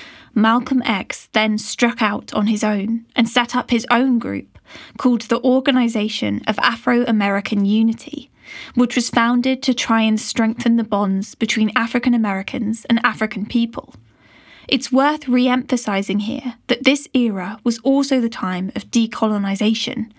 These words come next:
when scores of nations across the globe were freeing themselves of the confines of empire and forging new national identities. Although Malcolm's ideas morphed over time, he was always staunchly committed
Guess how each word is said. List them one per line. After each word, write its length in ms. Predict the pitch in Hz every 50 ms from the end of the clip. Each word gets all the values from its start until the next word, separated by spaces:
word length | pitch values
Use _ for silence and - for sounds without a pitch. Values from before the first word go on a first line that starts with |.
| _ - - - - - -
when 160 | - 233 220
scores 580 | - - - - - - 269 269 269 269 254 254
of 120 | 240 233
nations 500 | 233 220 220 220 220 - - 196 180 -
across 440 | - - 208 - - - 226 226 -
the 120 | - 226 220
globe 420 | - 190 196 196 180 175 - - - - - - - -
were 100 | - 233
freeing 540 | 240 - - - 262 262 262 262 254 220 202
themselves 680 | 180 202 196 190 - - 196 170 147 151 - 240 - -
of 100 | 208 -
the 80 | 226
confines 680 | 220 - - 240 226 226 - - 196 180 185 190 208 -
of 120 | 185 -
empire 560 | 185 214 214 214 - - 180 - 190 247 - - _ - - - -
and 220 | - 226 220 -
forging 480 | - 262 233 226 220 - 220 214 214 214
new 360 | 233 233 226 202 - - - - _ _ -
national 640 | 226 226 226 220 - - - - 190 - 233 233 -
identities. 840 | - 233 220 220 226 226 226 - 214 - - - - 254 - - _ _ _ _ _ _ _ _ - - _ - - - - - -
Although 400 | - 254 240 233 262 269 302 330
Malcolm's 520 | 330 320 269 240 233 233 - 233 220 220 220
ideas 460 | 202 202 196 220 214 202 185 202 -
morphed 500 | 233 226 247 247 220 185 - - - 185
over 160 | 202 202 196
time, 540 | 190 - - 214 202 185 - - 226 - _ _ _ _ - - - - -
he 140 | - 254
was 180 | 220 233 226 - -
always 480 | - 277 269 233 196 202 190 180 196 -
staunchly 580 | - - - 254 254 240 233 - - - 214
committed 560 | 202 - 220 185 185 - - 190 - - -